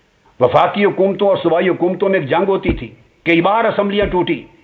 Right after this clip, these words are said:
सियासी मुनाफरतों का नतीजा फिर establishment उठाती है, वो हुकूमतें तोड़ती है, और सियासतदान आपस की जंग और मुनाफरत के जरिए उनके लिए मैदान हमवार करते हैं मुदाखलत का, अपनी नाहलियत के जरिए, corruption के जरिए,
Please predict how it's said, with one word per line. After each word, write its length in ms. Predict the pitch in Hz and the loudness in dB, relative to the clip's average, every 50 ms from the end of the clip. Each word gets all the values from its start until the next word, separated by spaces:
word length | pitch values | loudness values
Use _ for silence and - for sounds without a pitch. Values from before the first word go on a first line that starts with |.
| _ _ _ _ - - - - - | _ _ _ _ -20 -20 -20 -20 -18
सियासी 760 | - - 175 190 214 247 - - 254 254 247 247 240 - - - _ _ _ _ _ _ _ _ _ - | -12 -8 -4 -2 0 0 0 0 0 0 0 0 -4 -8 -18 -20 _ _ _ _ _ _ _ _ _ -8
मुनाफरतों 680 | - 120 135 208 233 190 226 175 233 240 233 240 240 226 | -2 0 2 2 4 4 2 2 2 0 0 0 -2 -2
का 120 | 180 220 190 | 0 0 0
नतीजा 400 | 180 165 - 208 214 208 226 214 | 0 -2 0 -2 0 0 0 0
फिर 160 | - 214 196 | 0 0 -2
establishment 680 | 165 - - 208 220 240 240 - 208 214 208 202 175 | -2 -2 -2 -2 0 0 0 0 0 -2 -2 -2 -2
उठाती 360 | 180 - 165 156 - - 139 | -2 -2 -2 -2 -2 -2 -6
है, 160 | 110 95 92 - - - _ _ _ _ _ _ _ _ - | -8 -8 -12 -16 -20 -20 _ _ _ _ _ _ _ _ 0
वो 80 | 135 - | 2 2
हुकूमतें 480 | 151 - 185 202 226 214 226 233 220 - | 2 2 2 2 2 2 0 0 -2 0
तोड़ती 380 | 220 214 214 - 214 220 196 | 0 0 0 0 0 0 0
है, 100 | 170 120 95 - - - - - - - - - | 0 0 -2 -6 -10 -20 -20 -20 -20 -14 -6 -2
और 80 | 160 - | -2 -2
सियासतदान 800 | - - 180 185 180 - 185 170 156 196 220 254 262 277 247 - - - - - 160 | 0 0 0 0 2 0 -2 0 0 0 0 0 0 -2 -2 -6 -10 -16 -8 -2 0
आपस 340 | 180 214 - 233 220 - - | 0 0 0 -2 -4 -2 -2
की 80 | 208 180 | -4 -4
जंग 320 | 147 160 196 220 226 214 | -2 0 0 0 0 0
और 100 | 214 208 | 0 0
मुनाफरत 540 | 185 175 175 175 180 - - 202 226 220 220 | 0 0 0 0 0 0 0 -2 -2 -2 -2
के 100 | 208 202 | -2 -2
जरिए 260 | 156 180 185 208 208 226 | 0 0 -2 0 0 0
उनके 300 | 208 220 220 - 226 220 | 0 -2 -2 -2 -2 -2
लिए 140 | 226 220 214 | 0 0 0
मैदान 500 | 185 185 233 - 196 208 240 262 269 262 | 0 0 0 0 0 0 0 0 0 0
हमवार 420 | - 254 254 226 240 247 247 240 240 | 0 0 0 0 0 0 0 -2 -2
करते 280 | 254 233 226 220 254 226 | -2 -2 -2 -2 -2 -2
हैं 60 | 220 | 0
मुदाखलत 580 | 208 208 208 208 196 185 - 185 185 - 233 - - | 0 0 0 0 0 -2 -2 -2 -2 -4 -4 -4 -4
का, 60 | 117 104 - - - - _ _ _ _ _ _ _ _ _ _ _ _ _ _ _ _ - - | -4 -4 -6 -10 -20 -20 _ _ _ _ _ _ _ _ _ _ _ _ _ _ _ _ -2 -2
अपनी 280 | 165 - - 190 180 | 0 0 2 0 2
नाहलियत 580 | 160 170 170 175 139 175 202 233 240 262 - - | 2 2 2 2 2 0 0 0 0 0 -2 -2
के 100 | - 190 143 | -2 -4 -2
जरिए, 320 | 165 160 143 135 131 113 | -2 -2 -2 -4 -6 -6
corruption 460 | - - 180 202 196 - - 254 240 | -4 -4 -2 -2 -2 -2 -2 -4 -2
के 160 | 214 226 185 | -2 -2 -2
जरिए, 360 | 160 170 160 147 135 117 104 | -2 -2 -4 -4 -6 -8 -10